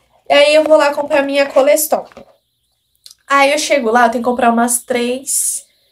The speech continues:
é, caixinhas. Se for minha mãe que for passar, ela passa com duas, duas e meio,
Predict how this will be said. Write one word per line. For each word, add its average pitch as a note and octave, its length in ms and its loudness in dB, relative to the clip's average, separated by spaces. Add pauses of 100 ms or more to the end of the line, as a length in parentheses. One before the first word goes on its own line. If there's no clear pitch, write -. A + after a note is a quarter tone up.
(200)
é, G3+ 260 4
caixinhas. A#3 680 -4
Se - 100 -6
for A3+ 180 -2
minha A3+ 140 -4
mãe G#3+ 280 -4
que - 160 -16
for G#3+ 180 0
passar, G#3+ 360 0
ela G#3 160 2
passa A#3 300 -2
com A#3 220 -6
duas, A#3 460 -4 (840)
duas C4 440 2
e B3+ 80 -4
meio, A3+ 520 -2